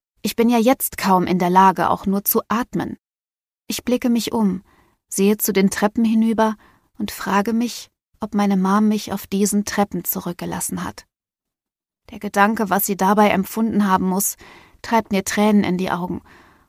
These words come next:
und ich nehme nur am Rande meines Bewusstseins wahr, wie Kyle an unserer Verbindung zupft, um mich zu beruhigen. Leider bringt das gerade nicht besonders viel. Ich bin zu aufgewühlt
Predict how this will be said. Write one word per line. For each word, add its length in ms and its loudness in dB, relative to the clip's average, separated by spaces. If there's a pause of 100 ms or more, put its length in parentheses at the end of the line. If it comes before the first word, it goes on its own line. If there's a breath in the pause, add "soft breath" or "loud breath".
und 120 -6
ich 140 -6
nehme 240 4
nur 240 2
am 140 0
Rande 340 2
meines 300 2
Bewusstseins 840 -4
wahr, 240 -2 (380 soft breath)
wie 100 -12
Kyle 400 2
an 120 -2
unserer 320 -2
Verbindung 580 0
zupft, 480 -8
um 100 0
mich 200 -2
zu 180 -2
beruhigen. 520 -4 (1200 loud breath)
Leider 280 4
bringt 340 0
das 160 0
gerade 320 0
nicht 240 2
besonders 480 -2
viel. 320 -10 (360)
Ich 180 -10
bin 140 -2
zu 180 0
aufgewühlt 680 0